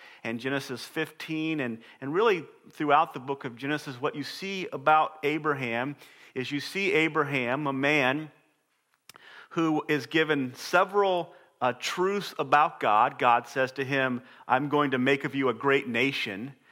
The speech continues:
God says to him, "I'm going to bless you." God says to him, "I'm going to take you to a place that you don't know, but it's going to be a great kingdom." God gives him all of these truths, and then he connects those truths to promises,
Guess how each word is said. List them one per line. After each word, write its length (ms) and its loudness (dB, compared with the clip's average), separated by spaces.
God 280 4
says 260 0
to 140 -4
him, 400 -2
"I'm 240 4
going 340 0
to 160 -8
bless 560 2
you." 360 -6
God 240 4
says 240 0
to 120 -6
him, 240 0
"I'm 160 2
going 260 0
to 120 -8
take 380 -2
you 80 -4
to 220 -4
a 40 0
place 380 -2
that 120 -12
you 100 -4
don't 240 0
know, 300 4
but 140 -4
it's 100 -14
going 140 -4
to 80 -4
be 100 -4
a 40 0
great 340 -2
kingdom." 500 -4
God 280 4
gives 260 0
him 160 -2
all 220 6
of 100 0
these 280 -4
truths, 880 -4
and 160 -4
then 160 4
he 240 -2
connects 500 0
those 300 0
truths 480 -2
to 100 -12
promises, 1120 0